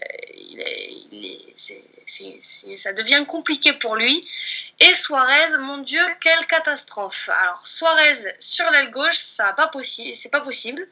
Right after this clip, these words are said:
Il n'a pas du tout des qualités d'ailier, mais plutôt de neuf. Moi, je laisserais clairement plus de champ à Denis Suarez. C'est, je serais, je suis pas la seule, à mon avis, à avoir cet avis-là. Euh, Messi est encore trop seul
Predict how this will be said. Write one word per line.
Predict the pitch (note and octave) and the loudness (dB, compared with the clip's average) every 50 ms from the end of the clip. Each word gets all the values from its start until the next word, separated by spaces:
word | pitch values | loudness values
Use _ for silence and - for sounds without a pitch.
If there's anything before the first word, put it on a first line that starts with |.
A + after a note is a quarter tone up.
| _ - - - - - - - - | _ -16 -16 -14 -14 -16 -18 -16 -10
Il | G#3+ G3+ | -4 -4
n'a | G#3 - | 2 4
pas | C#4 C#4+ | 4 4
du | C#4 C4+ D4 C#4+ | 4 2 -2 -4
tout | - - D4+ C#4+ | -6 -6 -6 -4
des | A#3+ B3+ A#3+ A#3+ A3+ A3+ A3 A3+ A3+ | 0 0 2 2 2 0 -2 -4 -4
qualités | B3+ A#3+ A#3+ A#3 A#3 - B3 A#3 | -4 -4 -4 -4 -6 -8 -8 -6
d'ailier, | A3 A3 G#3+ G#3 A3 B3 C#4+ E4 E4+ D#4+ C#4+ A#3 G#3 G3 | -6 -8 -6 0 4 6 6 6 4 2 -4 -10 -14 -12
mais | - - - - - _ | -12 -10 -10 -10 -12 _
plutôt | - A3+ - B3+ | -12 -6 -6 -4
de | A#3 A3 A3 | -4 -4 -4
neuf. | G#3+ G#3+ A#3 D4 D#4+ - - - - _ - - - - - _ | 0 2 2 2 2 0 -6 -10 -14 _ -20 -20 -20 -20 -16 _
Moi, | A#3 A#3+ C4 C4+ | 2 4 6 6
je | C4 C4 | 6 4
laisserais | B3 A#3+ A#3 - C4 B3+ | 2 0 0 0 -2 -2
clairement | - C4+ B3+ B3+ B3+ C4 C4 | 0 0 0 0 -2 -6 -8
plus | - - C#4+ C4+ A#3 | -8 -6 -4 -4 -2
de | B3+ C4 | 2 2
champ | B3+ - C#4+ C4+ | 4 4 4 2
à | B3+ A#3+ | 0 -2
Denis | A#3 A#3 A#3 A#3+ A#3+ | -2 -4 -8 -4 -4
Suarez. | A#3+ - - A#3+ A3+ A#3 A#3+ A#3+ A#3 G3+ G3 - - _ | -4 -4 -2 -2 0 0 0 0 -2 -6 -12 -14 -16 _
C'est, | - - - - G3 F#3+ G3 G3 - G2 | -10 -8 -8 -8 -8 -10 -10 -10 -8 -8
je | G2 G2+ G#3 | -10 -10 -10
serais, | - - - - - - - | -8 -8 -10 -10 -12 -16 -12
je | - - | -8 -6
suis | - - - - | -4 -4 -2 2
pas | - A3+ | 4 4
la | A3+ A#3 A#3 | 6 6 4
seule, | A3+ C4 B3 A#3+ A#3 A#3 | 4 2 0 -2 -4 -4
à | G#3 G#3 G#3 G#3 | -6 -6 -8 -10
mon | G#3+ G#3+ A3 | -12 -6 -6
avis, | A3 A3 A3 A#3 | -6 -4 0 0
à | A3 G#3 | 0 0
avoir | G#3 G#3+ G#3+ - | -2 -4 -6 -6
cet | - - G#3+ - | -6 -6 -4 -4
avis-là. | A3 G3 G3+ G3+ G3 G3 A3 C4 E4 - - - - - - - - - - - - - - - | -4 -4 -4 -2 4 6 6 6 6 4 0 -8 -16 -16 -16 -16 -16 -18 -20 -20 -16 -2 0 2
Euh, | G#3 G#3 G#3 G3+ G3+ G3+ G3+ G3+ G3+ G3 G3 G3 G3 G3+ G3 G3 G3 G3 | 2 4 4 2 2 2 2 0 0 -2 -4 -6 -6 -6 -4 -4 -4 -2
Messi | G3 A3+ C4+ C4 - - D4+ D4 | 0 2 2 4 4 4 4 4
est | B3 | 2
encore | A#3 A#3 - A#3+ A#3 - - | 2 0 -4 -6 -6 -6 -8
trop | - - - C4+ C4+ | -10 -8 -6 -4 -4
seul | B3+ - - B3+ A3 A#3 C4+ | -2 0 2 4 4 6 6